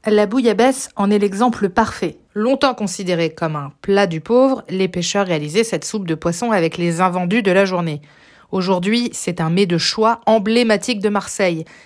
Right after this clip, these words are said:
La chaîne américaine C N N l'a d'ailleurs classé dans le top cinq des meilleures soupes du monde en deux mille vingt-deux. Autre soupe emblématique, celle de Monsieur Paul. La soupe aux truffes noires V G E est mythique.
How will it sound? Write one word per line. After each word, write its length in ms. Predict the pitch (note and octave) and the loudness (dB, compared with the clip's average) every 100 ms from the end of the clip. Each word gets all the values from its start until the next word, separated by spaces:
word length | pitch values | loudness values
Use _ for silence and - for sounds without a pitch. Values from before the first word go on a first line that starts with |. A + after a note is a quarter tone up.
| _ | _
La 120 | F3+ F3+ | -2 0
chaîne 320 | - A#3 G3 | 2 2 2
américaine 480 | F#3+ F#3 F#3 F#3 F3+ | 0 0 0 -2 -2
C 200 | - A3 | 0 2
N 180 | G3 | 2
N 240 | G#3 A#3+ C4+ | 2 0 -2
l'a 140 | F3 E3+ | -4 -2
d'ailleurs 360 | F3 F3 F3 | 0 0 -2
classé 440 | - F#3+ F3+ - A#3 | -2 -4 -2 -4 -4
dans 140 | F#3 | -2
le 140 | D#3 D#3 | -2 -4
top 320 | - A3+ A3 | 0 0 0
cinq 460 | - - A3+ A3 E3 | -6 -2 -2 -4 -4
des 140 | F3+ | -2
meilleures 420 | F3 A#3 A3+ F3+ | 0 2 2 0
soupes 240 | - A#3+ F#3+ | -4 -8 -6
du 120 | F#3 | -4
monde 320 | F#3+ A3+ A#3+ - | -2 -2 -4 -6
en 100 | D#3 | -2
deux 160 | F#3+ | 0
mille 180 | A3+ G#3 | 0 0
vingt-deux. 400 | F3 D#3 D3+ D3 _ - | -2 -2 -4 -8 _ 0
Autre 320 | B3 B3+ - | 2 2 0
soupe 360 | G3 - G3 - - | -2 -4 -8 -8 -2
emblématique, 840 | A#3 A3+ A3+ G#3+ F3 - G#3+ - - | 0 2 2 2 -2 -6 -12 -16 -12
celle 300 | - A3 G3+ | 0 0 2
de 100 | F3 | 2
Monsieur 380 | F3+ G3+ - F3 | 2 2 0 0
Paul. 340 | F3 C#3+ C3+ _ _ | 0 0 -4 _ _
La 180 | E3+ E3 | -4 -4
soupe 360 | D#3+ - G#3+ - | -4 -6 -8 -6
aux 100 | F3+ | -6
truffes 340 | F3 A#3 G#3 - | -2 -2 -2 0
noires 220 | G3 D3+ | 0 0
V 220 | D3+ G#3 | 0 0
G 180 | F#3 D#3+ | 2 0
E 140 | F3+ - _ - | 0 -2 _ -6
est 120 | F#3 | -2
mythique. 640 | F3+ G#3 - E3+ - - | 0 0 -2 -10 -12 -20